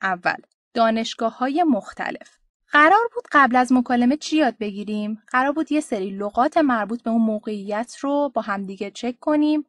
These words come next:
یعنی دایره لغاتمون رو بیشتر کنیم. پس اونملی دیملر و کلیمیلر. اونملی می‌شه مهم، دیملر به معنی عبارات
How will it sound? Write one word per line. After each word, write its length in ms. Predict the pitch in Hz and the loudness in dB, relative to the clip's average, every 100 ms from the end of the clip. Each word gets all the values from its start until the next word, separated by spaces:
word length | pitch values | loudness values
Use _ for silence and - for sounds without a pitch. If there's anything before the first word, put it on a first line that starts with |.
| _ | _
یعنی 320 | 226 190 208 220 | -8 -6 -4 -2
دایره 540 | 214 202 208 196 196 | 0 0 -2 -4 -6
لغاتمون 760 | 196 196 226 302 - 285 285 | -6 -2 0 0 2 0 2
رو 100 | 285 | 0
بیشتر 540 | 247 214 - - 202 165 | -2 -6 -6 0 0 0
کنیم. 380 | - 165 - _ _ _ _ _ | -6 -12 -12 _ _ _ _ _
پس 440 | 214 240 - - _ | -4 -2 -2 -8 _
اونملی 540 | 233 240 240 233 240 302 | 0 2 2 2 2 0
دیملر 680 | 226 190 185 185 190 226 208 | -2 -4 -6 -2 -2 -2 -2
و 200 | 220 254 | -4 -4
کلیمیلر. 640 | - 226 175 165 - - - _ _ _ _ - | -6 -6 -6 -6 -6 -8 -10 _ _ _ _ -2
اونملی 600 | 247 262 247 254 311 339 | 2 2 2 2 0 0
می‌شه 400 | 254 - 226 233 | -2 -2 -2 -2
مهم، 600 | 220 220 202 214 160 - _ _ _ | -2 -2 0 0 -2 -12 _ _ _
دیملر 680 | 202 196 190 180 185 220 302 | -6 -4 -6 -6 -4 -2 -2
به 140 | 247 | -2
معنی 400 | 208 185 190 208 196 | -2 -4 -6 -8 -6
عبارات 800 | 190 175 175 180 226 311 - | -6 -2 0 2 4 2 -2